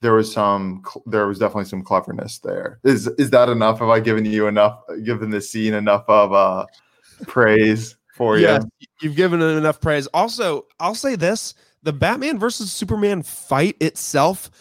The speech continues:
Speaker 2: could have been avoided if Batman would have just stepped off his high horse for a minute. Because,
Speaker 1: Uh,
Speaker 2: like,
Speaker 1: yeah.
Speaker 2: he, Superman lands, he's like, "Bruce, we gotta work together, help me." Lex is trying to, and then before he has a chance to answer,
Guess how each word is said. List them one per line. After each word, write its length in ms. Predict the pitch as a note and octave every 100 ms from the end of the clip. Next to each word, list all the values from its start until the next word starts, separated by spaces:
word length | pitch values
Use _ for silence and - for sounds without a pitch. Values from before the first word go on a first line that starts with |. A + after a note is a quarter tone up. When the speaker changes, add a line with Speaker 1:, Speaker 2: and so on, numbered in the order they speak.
| _ _ -
Speaker 2:
could 160 | D4
have 140 | F4 D4+
been 120 | D#4
avoided 460 | A3 A#3+ C4 D4 D#4+
if 200 | A3 F#3+ D#3
Batman 520 | E3+ G#3 A#3 A#3+ A#3
would 180 | F3+ F#3+
have 140 | F#3 D3+
just 340 | G3 - -
stepped 340 | - G3 F#3 G#3
off 140 | G3+
his 120 | A3
high 220 | G#3+ G#3 D#3
horse 300 | D3+ C#3 -
for 160 | C#3+
a 40 | B2+
minute. 360 | B2+ A#2+ A2 _ _ _ _ _ _ _ _ -
Because, 280 | G#3 A3+ G#3
Speaker 1:
Uh, 80 |
Speaker 2:
like, 160 | G#3 - _
Speaker 1:
yeah. 320 | B2 A2+ F#2 - _ -
Speaker 2:
he, 220 | B3+ A#3+
Superman 480 | - C#4 C4+ B3+ A3+
lands, 360 | F#3+ G#3 A3+ F#3
he's 160 | G#3
like, 140 | G#3 F#3
"Bruce, 260 | B3+ A#3
we 80 | G#3+
gotta 200 | A#3 A#3+
work 160 | A3+ -
together, 360 | A3 C4 A3
help 200 | F#3 C4
me." 100 | - - F#3+
Lex 340 | G#3 B3+ -
is 120 | G#3+
trying 340 | - B3 B3 A#3
to, 180 | A3 G3
and 120 | G3
then 100 | F#3
before 260 | E3 F#3+
he 80 | F#3+
has 140 | G3 F3
a 40 |
chance 240 | D#3 F#3+ G3
to 80 | A3+
answer, 320 | G#3 F3+